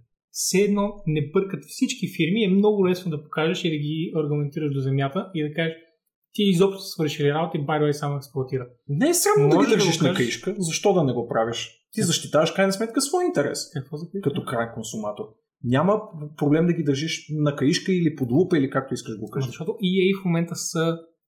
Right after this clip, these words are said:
Speaker 1: под лупа. И са една от малкото фирми, които са под лупа.
Speaker 2: Не, защо и
Speaker 1: Как?
Speaker 2: Activision са под същата лупа?
Speaker 1: Да, за това как е една от
Speaker 2: И
Speaker 1: малкото.
Speaker 2: които са, се дънят повече, те ще са под лупата.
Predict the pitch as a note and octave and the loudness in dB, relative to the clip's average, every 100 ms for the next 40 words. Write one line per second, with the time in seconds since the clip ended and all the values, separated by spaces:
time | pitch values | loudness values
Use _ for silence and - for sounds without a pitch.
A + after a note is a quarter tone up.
0 | _ D3+ C#3 C#3 B2+ - _ _ _ _ | _ -4 -2 -2 -6 -14 _ _ _ _
1 | _ _ E3+ D3+ E3 D3 C#3+ C#3+ D#3+ D#3+ | _ _ -6 -4 -2 0 0 0 -2 -4
2 | - F3 G#3+ A3 G#3 E3 E3 C#3+ C#3+ C#3+ | -8 -6 -4 -4 -4 -6 -8 -10 -6 -4
3 | D3 D4 A#3 D3+ A2+ A2 B2 D3 D#4 D#4+ | -2 2 6 6 4 2 -2 -2 0 2
4 | C#4+ C3 D#3+ D3 C3+ G#2+ C#3 B2+ - C3+ | 4 4 4 4 4 0 -2 -2 -4 -2
5 | C#3 C3 B2 A#2+ A#2+ A#2+ C3+ C3 F#3+ A#3+ | -2 0 0 0 -4 -6 -6 -2 0 0
6 | - C#3+ - C#3 D3+ E3 F4+ F#3 F#3 - | -4 -10 -10 -6 -2 2 2 2 -2 -4
7 | C#3 - - D4 D#4 - D#4 - - A3 | -8 -2 4 4 4 2 0 0 -2 0
8 | B3 A#3+ G3+ - B2+ - - G#3 G3+ A3+ | 2 2 2 2 2 0 0 0 0 -2
9 | - A3 C#4 C#4+ - D3+ | -4 0 0 0 -4 -8